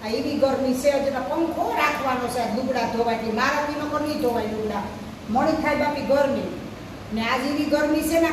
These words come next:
કે આજ બાથરૂમમાં ગરાતું જ નથી. એટલે બાથરૂમમાં ટેબલ પંખો સાંભળે મૂકીએ તો જ લુગડા ધોવાય. નકર આજ લુગડા ધોવા દે, એવી મોડી ગરમી થાય. રહોડામાં ગરમી, બાણે નીકળીએ ત્યાં ગરમી, ગરમી વગર કંઈ કામ જ નથી થતું.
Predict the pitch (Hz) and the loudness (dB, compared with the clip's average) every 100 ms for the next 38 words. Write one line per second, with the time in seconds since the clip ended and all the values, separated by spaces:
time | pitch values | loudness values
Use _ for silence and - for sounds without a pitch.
0 | 302 269 233 269 277 285 285 277 277 285 | 0 0 0 -2 -2 -2 0 0 2 2
1 | 285 294 240 180 247 233 240 214 247 269 | 2 0 -2 -2 -2 -2 -4 -2 -2 -2
2 | 277 285 277 285 277 277 285 285 277 262 | -2 -2 0 2 2 2 0 -2 -2 -2
3 | 269 262 247 247 269 - 262 262 262 - | -2 0 0 0 -2 -2 0 2 2 2
4 | 269 247 202 190 247 247 - - - - | 0 -2 -4 0 0 0 -2 -6 -8 -12
5 | - 226 240 285 320 285 320 311 269 254 | -12 -6 0 2 2 0 0 0 0 2
6 | 269 233 254 277 269 277 - 262 233 247 | 2 2 0 0 -2 -2 -4 -6 -4 -4
7 | 233 214 196 - - - - - - - | -4 -6 -6 -6 -6 -8 -12 -14 -14 -14
8 | - - - - - - - - - - | -14 -14 -14 -14 -14 -14 -14 -14 -14 -14
9 | - - - - - 202 339 370 359 370 | -14 -14 -14 -14 -8 -2 0 2 4 4
10 | 359 - 359 359 349 311 311 349 370 381 | 2 2 2 2 -2 -2 0 2 0 0
11 | 359 359 330 339 320 320 294 320 320 339 | -2 -2 0 0 0 -2 2 2 4 0
12 | 302 - 277 311 320 311 311 302 302 285 | -2 -4 -2 -2 -2 0 0 0 -2 -2
13 | 302 311 320 320 302 294 - 254 - 170 | -2 0 -2 -2 -2 -4 -4 -6 -6 -6